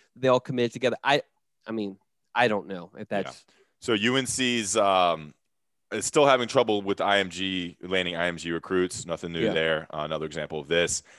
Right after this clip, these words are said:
Speaker 2: Clemson also gets Jaden Lucas,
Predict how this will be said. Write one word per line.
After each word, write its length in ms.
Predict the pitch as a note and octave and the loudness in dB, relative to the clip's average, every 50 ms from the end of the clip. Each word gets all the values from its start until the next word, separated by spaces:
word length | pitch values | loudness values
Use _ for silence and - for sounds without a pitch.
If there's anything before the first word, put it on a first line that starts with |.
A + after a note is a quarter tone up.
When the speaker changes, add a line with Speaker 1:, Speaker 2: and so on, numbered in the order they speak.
| - - _ _ _ - | -20 -20 _ _ _ -10
Speaker 2:
Clemson 260 | - - B2+ G2+ G#2+ | -2 -2 0 0 4
also 340 | G#2+ G2+ G#2+ G#2+ - - A2 | 4 6 6 6 6 4 2
gets 360 | G2+ G#2+ G#2 G2+ F#2+ - - | 4 6 6 6 6 2 0
Jaden 400 | - - G2+ F#2 F#2 F2+ F2 F2 | -2 0 2 2 2 2 0 0
Lucas, 640 | F2+ G#2 B2 B2+ - C3+ B2 B2 A#2+ - - - - | 2 2 2 4 6 6 6 6 6 4 0 0 -2